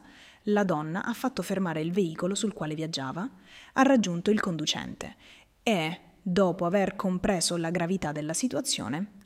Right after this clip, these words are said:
ha allertato i soccorsi mettendo in pratica le prime manovre salvavita.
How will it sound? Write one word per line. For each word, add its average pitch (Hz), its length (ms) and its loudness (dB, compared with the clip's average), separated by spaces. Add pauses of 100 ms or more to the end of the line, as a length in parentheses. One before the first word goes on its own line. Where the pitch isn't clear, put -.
ha 208 140 4
allertato 190 580 2
i 147 60 -6
soccorsi 151 760 -4
mettendo 180 500 0
in 233 100 8
pratica 185 400 -2
le 196 120 4
prime 151 280 -2
manovre 160 340 -2
salvavita. 117 580 -8